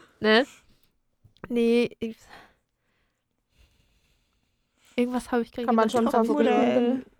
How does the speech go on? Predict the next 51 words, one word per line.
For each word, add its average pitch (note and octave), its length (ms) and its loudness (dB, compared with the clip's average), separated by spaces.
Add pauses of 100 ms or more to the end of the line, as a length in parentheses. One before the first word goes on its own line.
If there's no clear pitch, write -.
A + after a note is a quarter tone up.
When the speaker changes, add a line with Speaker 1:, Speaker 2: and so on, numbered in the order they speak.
(600)
Speaker 2:
benennen A#3 220 4
Speaker 1:
Nee, A#3 60 8
ich A#3+ 160 2
hab B3 100 2
Speaker 2:
oder B3+ 100 6
Speaker 1:
ja A#3 100 8
die A3+ 100 2
Speaker 2:
so? A3+ 60 6
Speaker 1:
Hälfte A#3 340 0
nicht A3 240 0
angeguckt G#3+ 680 -2
und G#3+ 120 -2
die G#3+ 120 -2
waren G#3+ 180 2
alle A3+ 220 -2
so A#3 140 -6
gleich. G#3+ 360 0
Speaker 2:
Ja. A#3 60 -10 (1300)
Speaker 1:
Schwierig. G#3 1160 -8 (840)
Speaker 2:
Na, A#3 120 -4
erste G#3+ 240 -2
Folge G#3+ 300 0
Speaker 3:
Ich G3+ 60 0
Speaker 2:
abwarten. G#3 340 -2
Speaker 3:
fand A3 100 -2
Speaker 2:
Ich A3 60 -6
Speaker 3:
die, F4+ 60 0
Speaker 2:
bin D#4+ 120 4
nur D#4 140 4
gespannt, B3 360 4
Speaker 3:
ähm, D#4+ 80 4
Speaker 2:
wie C#4+ 60 2
die E4+ 80 0
Speaker 3:
die D#4 40 6
eine D#4 160 4
Speaker 2:
Christina A3+ 180 2
Kote D#4+ 160 4
Speaker 3:
vorletzte D4 280 0
Speaker 2:
sich C4+ 60 -8
Speaker 3:
cool, A#3 220 0
Speaker 2:
entwickelt. C4+ 320 0
Speaker 3:
die B3+ 140 -4
aus A#3+ 160 -8
Mexiko. C4 720 -10 (340)
Speaker 1:
Ja. G#3+ 240 -8 (240)
Speaker 2:
Ja, G#3+ 160 -2
die A#3 100 -8
fand G#3+ 240 -8
ich - 100 -12
auch G3+ 160 -10 (140)
cool. A#3 220 -12